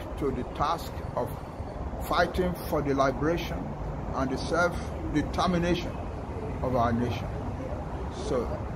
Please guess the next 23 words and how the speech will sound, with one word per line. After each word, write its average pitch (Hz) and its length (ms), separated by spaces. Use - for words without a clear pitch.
uh, - 40
I, 131 720
I 147 40
want 151 240
to 139 100
say, 156 300
as 131 260
leader 156 300
of 175 400
the 127 60
Yoruba 135 380
World 135 300
Congress, 110 420
that 131 180
the 123 80
battle 135 380
continues 120 680
now, 117 300
more 147 180
vigorously 131 640
than 107 300
ever 123 260
before. 78 380